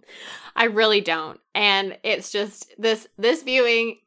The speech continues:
it was worth it in the, in the one way where I just, I know that as a child, I just knew I would not like Falkor.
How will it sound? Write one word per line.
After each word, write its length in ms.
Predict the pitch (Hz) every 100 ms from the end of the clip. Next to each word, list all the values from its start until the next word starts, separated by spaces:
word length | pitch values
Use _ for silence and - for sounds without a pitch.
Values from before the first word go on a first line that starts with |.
| _ _ -
it 80 |
was 140 | 233 226
worth 320 | 202 226 233
it 240 | 349 359
in 120 | - 220
the, 200 | 202 214
in 160 | - 202
the 80 | 180
one 340 | 202 262 269
way 240 | 208 214
where 280 | 240 214 185 -
I 160 | 190
just, 200 | 180 - -
I 120 | 175
know 560 | 160 156 170 170 208 262
that 140 | 190
as 160 | 170 170
a 40 |
child, 580 | - - 214 233 277 302 -
I 120 | 185
just 240 | 185 180
knew 180 | 202 220
I 100 | 196
would 180 | 180 175
not 280 | 175 175 175
like 240 | - -
Falkor. 540 | - - - 104 110